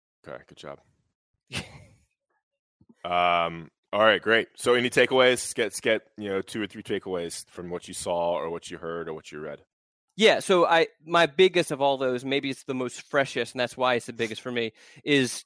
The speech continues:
Speaker 2: Josh Downs' play was just unbelievable. I mean, to see,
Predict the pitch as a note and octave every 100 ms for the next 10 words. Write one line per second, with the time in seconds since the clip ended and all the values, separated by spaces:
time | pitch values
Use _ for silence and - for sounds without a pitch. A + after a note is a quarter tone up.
0 | _ _ - C#3+ C#3 - C3+ C3 C3 C3
1 | A2+ - C3+ A#2+ G2+ A#2 - B2 A#2 C3+
2 | - - E3+ D3 C#3+ C3+ B2 A#2 G#2+ _
3 | - _ B2+ B2+ A2+ B2+ - D3+ C#3